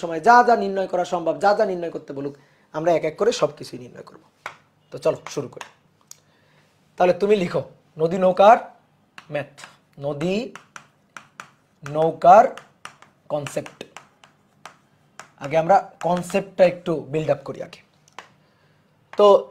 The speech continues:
যে কোনোভাবে নদী পার, তো ধরো আমি প্রথমে বললাম যে সূক্ষ্ম কোণে নদী পার, ঠিক আছে? সূক্ষ্ম কোণ হোক আর স্থূল কোণ, কোনো ব্যাপার আসে না, তারপরও আমরা লিখে নিই, ধরো সূক্ষ্ম কোণে নদী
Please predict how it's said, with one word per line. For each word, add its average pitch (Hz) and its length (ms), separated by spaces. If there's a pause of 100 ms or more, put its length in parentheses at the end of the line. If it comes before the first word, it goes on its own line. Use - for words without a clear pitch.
(120)
যে 233 160
কোনোভাবে 247 400
নদী 175 200
পার, 135 100 (160)
তো 190 40 (140)
ধরো 208 180 (100)
আমি 175 180
প্রথমে 180 240 (100)
বললাম 196 260 (800)
যে 185 60 (100)
সূক্ষ্ম 277 320
কোণে 175 220
নদী 135 180
পার, - 100 (1600)
ঠিক 226 140
আছে? - 120 (120)
সূক্ষ্ম 190 320
কোণ 240 160
হোক 240 140
আর 226 140
স্থূল 220 220
কোণ, 226 80 (100)
কোনো 208 180
ব্যাপার 175 220
আসে 202 160
না, 202 60 (260)
তারপরও 247 300
আমরা 180 200
লিখে 165 180
নিই, 240 100 (160)
ধরো 165 140 (120)
সূক্ষ্ম - 280
কোণে 165 220
নদী 139 140